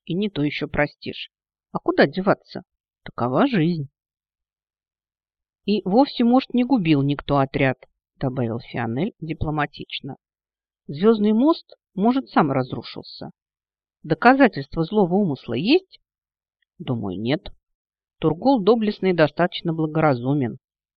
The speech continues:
чтобы не оставлять следов. А нет доказательств, значит, сам. И мстить не надо, подвергая свою бессмертную жизнь нешуточной опасности.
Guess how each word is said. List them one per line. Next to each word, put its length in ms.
чтобы 320
не 100
оставлять 480
следов. 400
А 120
нет 240
доказательств, 760
значит, 420
сам. 260
И 80
мстить 400
не 120
надо, 400
подвергая 580
свою 300
бессмертную 680
жизнь 360
нешуточной 720
опасности. 800